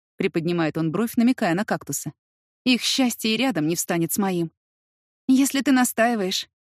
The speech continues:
Я достаю из сумочки телефон и навожу камеру на "Ну и кого ты собралась фотографировать?" смеется он, забирает у меня телефон, переводит в режим фронтальной съемки, вытягивает руку и прижимается плечом к моему плечу.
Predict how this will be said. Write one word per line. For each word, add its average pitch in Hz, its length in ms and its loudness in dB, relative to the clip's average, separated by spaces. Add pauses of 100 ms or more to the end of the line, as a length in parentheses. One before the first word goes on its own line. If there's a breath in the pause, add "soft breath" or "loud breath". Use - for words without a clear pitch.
(500)
Я 214 140 2
достаю 202 400 0
из 175 100 -2
сумочки 170 360 -2
телефон 202 580 0
и 233 80 4
навожу 190 340 0
камеру 262 360 2
на 220 280 0 (640)
"Ну 240 200 4
и 226 60 2
кого 226 260 2
ты 226 80 -2
собралась 185 460 0
фотографировать?" 185 800 -2 (340)
смеется 175 540 -2
он, 156 180 0 (280)
забирает 240 460 0
у 170 40 0
меня 165 220 0
телефон, 185 480 -2 (180)
переводит 233 460 0
в 180 40 0
режим 190 240 0
фронтальной 175 460 -2
съемки, 226 500 0 (140)
вытягивает 208 560 -2
руку 269 340 -2
и 226 80 -2
прижимается 269 560 2
плечом 208 380 -4
к - 80 -8
моему 156 220 2
плечу. 151 380 -4